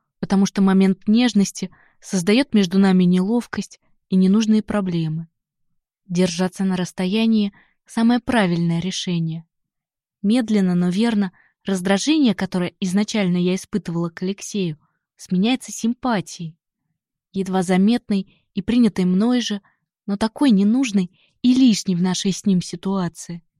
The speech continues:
У него есть невеста, насколько можно верить словам Зои, а у меня жених, исходя из рассказов дедушки. Поехали. Забираюсь на снегоход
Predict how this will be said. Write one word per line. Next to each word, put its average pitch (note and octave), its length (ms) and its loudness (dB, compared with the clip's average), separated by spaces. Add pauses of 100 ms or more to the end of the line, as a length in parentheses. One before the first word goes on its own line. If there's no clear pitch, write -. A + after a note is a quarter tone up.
(400)
У G3+ 60 -2
него G#3+ 200 2
есть D#4+ 220 2
невеста, G3 540 -2 (300)
насколько G3 480 0
можно G3+ 300 4
верить F#3+ 360 2
словам F#3 440 -2
Зои, F#3+ 440 0 (420)
а F3+ 120 -2
у F3+ 40 2
меня G#3 260 4
жених, G#3+ 560 2 (300)
исходя F3 420 -2
из D#3+ 120 -2
рассказов E3+ 520 -4
дедушки. E3 640 -6 (840)
Поехали. F#3 560 -4 (760)
Забираюсь F3+ 580 -2
на F3+ 80 -2
снегоход F3+ 640 -4